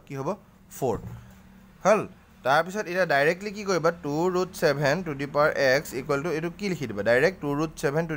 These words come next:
দি পাৱাৰ ফ'ৰ লিখি দিয়া। ইকুৱেল হৈ গ'ল নাই? টু ৰুট ছেভেন, টু ৰুট ছেভেন মিলি গ'ল নাই? তাৰপিছত টু ৰুট ছেভেন, টু ৰুট ছেভেন কেঞ্চেল, আনচাৰটো কিমান হ'ব? এক্স ইকুৱেল টু ফ'ৰ। বুজি পালা? একদম ইজি হয়। লগ ছেভেন এইট্টি ফ'ৰ,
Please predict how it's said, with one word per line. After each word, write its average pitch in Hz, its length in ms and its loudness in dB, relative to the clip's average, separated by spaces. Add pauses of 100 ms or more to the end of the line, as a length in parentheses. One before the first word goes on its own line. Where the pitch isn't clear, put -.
দি 151 120 -6
পাৱাৰ 165 160 6 (520)
ফ'ৰ 226 200 4
লিখি 233 220 -4
দিয়া। 170 100 0 (680)
ইকুৱেল 202 260 4
হৈ 233 120 8
গ'ল 262 160 6
নাই? 120 80 0 (300)
টু 170 140 -2
ৰুট 202 160 2
ছেভেন, 214 240 4
টু 208 100 -2
ৰুট 214 140 0
ছেভেন 220 240 2
মিলি 214 200 0
গ'ল 247 120 4
নাই? 123 140 -4
তাৰপিছত 160 260 -10
টু 160 100 -4
ৰুট 170 140 -4
ছেভেন, 190 220 -2
টু 175 100 -4
ৰুট 175 160 -4
ছেভেন 190 260 -2
কেঞ্চেল, 165 320 -2
আনচাৰটো 160 300 -4
কিমান 165 180 -2
হ'ব? 185 160 -2
এক্স - 180 -8
ইকুৱেল 131 220 -6
টু 208 60 -2 (420)
ফ'ৰ। 226 140 -2 (520)
বুজি 151 200 -6
পালা? 247 140 2 (460)
একদম 160 180 -4 (120)
ইজি 147 260 -4
হয়। 208 140 2 (1900)
লগ 156 200 6 (220)
ছেভেন 143 300 2
এইট্টি 165 240 -8
ফ'ৰ, 185 160 2